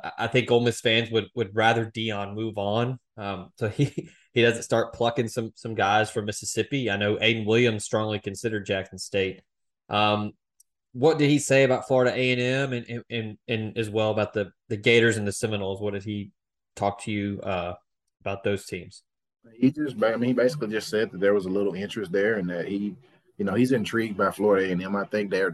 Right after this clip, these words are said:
Speaker 2: I think they're trying to work on getting him there for an official visit, which will be big for them just to get him on campus and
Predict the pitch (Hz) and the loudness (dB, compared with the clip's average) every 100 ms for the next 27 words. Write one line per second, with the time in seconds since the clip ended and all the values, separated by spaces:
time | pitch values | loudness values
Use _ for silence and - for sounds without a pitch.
0 | 80 82 117 110 98 98 101 95 95 104 | -4 -4 -4 -2 -4 -2 -2 0 0 0
1 | 92 87 92 95 87 82 87 85 92 87 | -2 -8 -4 -4 -6 -6 -6 -4 -4 -4
2 | 82 - 90 87 76 92 98 80 87 - | -4 -2 -4 -4 -2 0 0 -2 -2 -4
3 | 85 85 82 90 92 - 82 98 87 85 | -6 -6 -2 -2 -2 -4 -4 -2 -2 -4
4 | - 80 90 90 87 82 95 101 90 85 | -8 -6 -4 -2 -6 -6 -4 -4 -4 -8
5 | 85 | -10